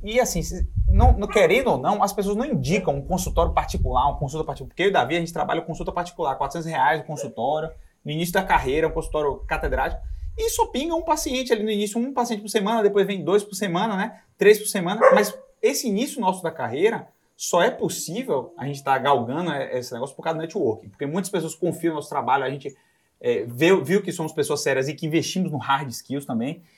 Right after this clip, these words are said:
e por isso indicam pra gente. Network é, é, é, é, é fundamental. Eu vou, só pra citar outro também, eu vou citar o carisma, né, que foi a minha aula. O carisma, ele envolve várias coisas, né?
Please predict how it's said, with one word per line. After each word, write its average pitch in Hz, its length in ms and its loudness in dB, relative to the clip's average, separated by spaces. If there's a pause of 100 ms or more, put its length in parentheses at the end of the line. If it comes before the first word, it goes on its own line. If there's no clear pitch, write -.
(120)
e 147 100 -6
por 156 200 -2
isso 151 160 -4
indicam 151 240 -4
pra 165 160 0
gente. 101 300 -8
Network 175 420 4
é, 170 60 4
é, 147 220 0
é, 143 140 -4
é, 123 560 -8
é 113 80 -12
fundamental. 131 680 -6 (400)
Eu 214 160 10
vou, 202 420 10
só 165 180 4
pra 139 380 2 (100)
citar 180 400 6
outro 175 300 8
também, 147 440 -4 (400)
eu 139 100 4
vou 165 100 2
citar 175 260 4
o 180 60 2
carisma, 151 480 2 (340)
né, 139 140 -2
que - 140 -4
foi - 160 2
a 135 60 2
minha 143 200 4
aula. 104 320 0 (260)
O 208 140 0
carisma, 196 400 6
ele 190 100 2
envolve 165 260 6
várias 190 340 4
coisas, 117 400 0
né? 113 200 -10